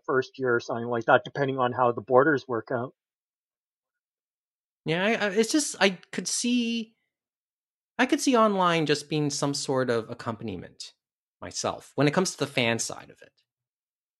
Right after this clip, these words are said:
Speaker 2: I could see at best a, an accompaniment. But who knows? I mean, I, I just thought I'd put that out there. Y-, so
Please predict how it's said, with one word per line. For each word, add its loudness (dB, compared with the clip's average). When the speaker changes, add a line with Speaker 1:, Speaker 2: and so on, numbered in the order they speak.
Speaker 2:
I -2
could -6
see 2
at 2
best 2
a, -6
an -6
accompaniment. -8
But 0
who 0
knows? -8
I -8
mean, -2
I, -2
I 2
just -4
thought -4
I'd -8
put -8
that -4
out -10
there. -16
Y-, -10
so 2